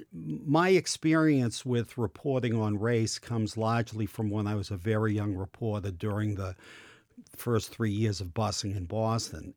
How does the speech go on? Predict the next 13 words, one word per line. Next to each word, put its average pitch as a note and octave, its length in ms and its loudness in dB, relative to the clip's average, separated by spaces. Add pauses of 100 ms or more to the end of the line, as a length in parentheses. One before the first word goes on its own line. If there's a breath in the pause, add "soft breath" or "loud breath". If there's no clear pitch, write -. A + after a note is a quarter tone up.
And G#2+ 280 0 (640 loud breath)
I, B2 200 -4 (100)
I C3 180 2
do D#3 360 2
have, C3+ 500 2
uh, G#2 340 0 (120)
an A#2+ 200 0
inherent A2+ 580 2
caution D3 760 0 (300 loud breath)
because A2 600 -4 (280)
I, A2+ 120 -2
I, A#2+ 160 -4
I A2 260 0